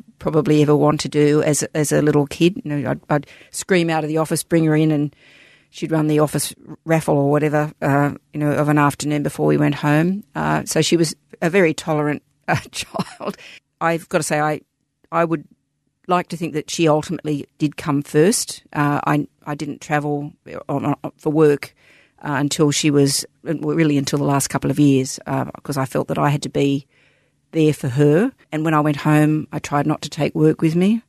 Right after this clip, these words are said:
You manage it, but I think it has become so much easier as a result of technology. I mean, the downside is that you're always on call, but,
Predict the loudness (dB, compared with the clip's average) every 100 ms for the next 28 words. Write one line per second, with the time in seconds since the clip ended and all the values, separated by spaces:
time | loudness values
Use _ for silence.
0 | _ _ -4 0 2 0 -2 -4 -2 -2
1 | 0 0 0 -2 -4 -10 -8 -10 -10 -2
2 | 0 0 -2 -2 0 -2 -6 -8 -6 -2
3 | 0 2 0 -2 -6 -4 -2 -4 -6 -8
4 | -6 -4 0 0 0 -2 -4 -4 -6 -6
5 | -4 0 2 2 0 -2 -6 0 0 0
6 | -4 -8 -10